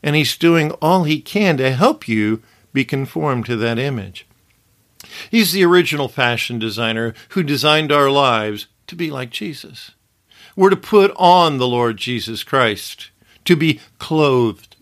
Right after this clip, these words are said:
with him. That's God's predetermined intent for you. Just like any good father with a child, he's there to help you put your shoes on and tie the laces. He absolutely adores you.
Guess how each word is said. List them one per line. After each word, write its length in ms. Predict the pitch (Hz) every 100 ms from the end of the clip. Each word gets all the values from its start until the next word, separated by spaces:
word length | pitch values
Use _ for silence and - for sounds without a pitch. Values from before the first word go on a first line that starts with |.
| -
with 260 | 120 120
him. 380 | 120 101 90 107 _ _ _ _ _ -
That's 300 | 135 165 -
God's 560 | 135 139 135 127 113 - _ -
predetermined 1000 | - 151 170 214 - 170 156 151 147 - -
intent 760 | 143 131 120 - 143 120 -
for 200 | - 120
you. 420 | 107 98 87 90 - _ _ _ -
Just 260 | - 170 -
like 280 | 185 160 -
any 260 | 190 202 190
good 260 | 143 131 117
father 500 | 120 117 110 107 110
with 160 | 107
a 60 | 104
child, 560 | - 139 131 113 104 - - - _ -
he's 180 | 180 226
there 140 | 214
to 140 | 180
help 300 | 175 214 190
you 100 | 143
put 340 | 123 147 135 135
your 120 | 143
shoes 420 | 131 - 208 180
on 400 | 123 107 107 120 127 _ _ _
and 180 | 196 196
tie 220 | 165 156
the 120 | 139
laces. 680 | 143 147 156 - 101 98 - _ _ _ _ _ -
He 220 | 156 -
absolutely 920 | 135 147 143 - 175 123 123 117 131
adores 580 | 135 170 165 196 160 -
you. 160 | 98